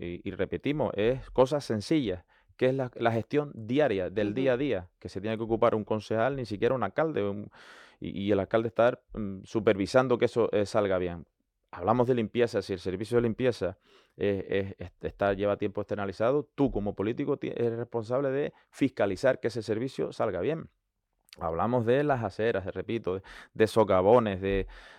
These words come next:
Speaker 1: de reasfaltos, de, de lo mínimo, de alumbrado público, de lo mínimo. Y después, pues, un alcalde tiene que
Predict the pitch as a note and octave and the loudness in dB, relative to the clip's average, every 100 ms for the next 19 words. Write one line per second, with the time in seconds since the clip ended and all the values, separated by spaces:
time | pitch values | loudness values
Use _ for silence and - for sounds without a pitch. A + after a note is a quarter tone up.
0 | - G#2 G2+ G2+ - A#2 B2+ - G2+ G2 | 0 4 6 6 6 6 6 2 -4 -2
1 | G2 - C#3+ A#2 A#2 A2 C3 D#3+ B2 F#2+ | -4 -4 0 2 4 4 2 0 -2 -4
2 | F2+ G#2+ A2 G2+ A2+ C3 A#2 C#3 B2 F#2 | 0 2 4 4 6 6 4 0 -2 -4
3 | F2+ A2 G#2+ B2+ A#2+ F2 E2 _ _ _ | 0 2 2 2 -2 -4 -10 _ _ _
4 | - F2+ D2+ - F2+ A2 C3+ D#3 D3 D3 | -6 -6 -6 -2 2 4 4 2 2 0
5 | - F#2+ F2+ - G2+ G#2+ A2+ B2 A#2+ C3+ | -6 -6 -6 -2 -2 0 -2 -2 0 2
6 | D#3 | 2